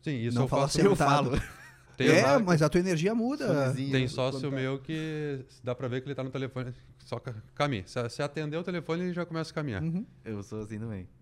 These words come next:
Speaker 1: Ah, e é bom,
Speaker 3: É.
Speaker 1: porque tu se solta,
Speaker 3: Aham.
Speaker 1: melhora. Não sei se cientificamente o que que acontece, mas é bom que tu se solta também, né?
Speaker 3: Deve ter alguma coisa no PubMed, né? E aí, aí eu entrei na área de saúde e comecei a oferecer serviço pra eles. Hoje eu tenho uma agência de propaganda que é noventa e nove por cento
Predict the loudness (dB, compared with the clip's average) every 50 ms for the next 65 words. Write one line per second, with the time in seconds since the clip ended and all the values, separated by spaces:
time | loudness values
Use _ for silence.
0 | _ -8 -4 0 2 2 2 2 2 0 0 -2 -4 -8 -8 -8 -8 -8 -8 -8
1 | -4 -2 0 0 0 0 0 -2 -2 -2 -2 -2 -2 -4 -4 -4 -6 -6 -4 -4
2 | -2 -2 -2 -2 -4 -4 -4 -6 -6 -6 -6 -6 -6 -6 -8 -8 -8 -10 -10 -8
3 | -8 -8 -8 -8 -10 -10 -8 -8 -8 -8 -10 -12 -12 -12 -10 -10 -10 -10 -8 -10
4 | -10 -10 -12 -12 -12 -12 -12 -12 -14 -14 -14 -16 -18 -16 -14 -12 -12 -14 -12 -12
5 | -12 -12 -10 -10 -10 -10 -10 -10 -10 -10 -10 -8 -8 -10 -10 -12 _ _ -20 -10
6 | -4 -4 -2 -2 -2 -4 -2 0 0 0 -2 -4 -4 -4 -4 -6 -6 -6 -8 -8
7 | -6 -6 -6 -6 -6 -8 -10 -12 -16 -16 -14 -14 -14 -16 -18 _ _ -16 -6 -2
8 | 0 2 2 0 0 -2 -2 -2 -2 -2 -2 -4 -4 -6 -4 -4 -2 -2 -2 -4
9 | -4 -4 -4 -4 -4 -4 -6 -6 -8 -8 -8 -8 -8 -8 -8 -6 -6 -6 -6 -4
10 | -6 -6 -6 -8 -8 -6 -6 -6 -8 -8 -6 -6 -4 -4 -4 -4 -6 -8 -6 -4
11 | -2 0 0 0 -2 -6 -8 -8 -8 -8 -8 -6 -6 -6 -6 -6 -6 -6 -6 -6
12 | -8 -10 -10 -12 -12 -12 -10 -10 -10 -10 -10 -8 -8 -10 -10 -12 -16 _ -8 -6
13 | -4 -2 -2 -2 -2 -2 -4 -4 -4 -4 -6 -6 -6 -6 -8 -8 -10 -10 -10 -10
14 | -12 -14 -14 -16 -20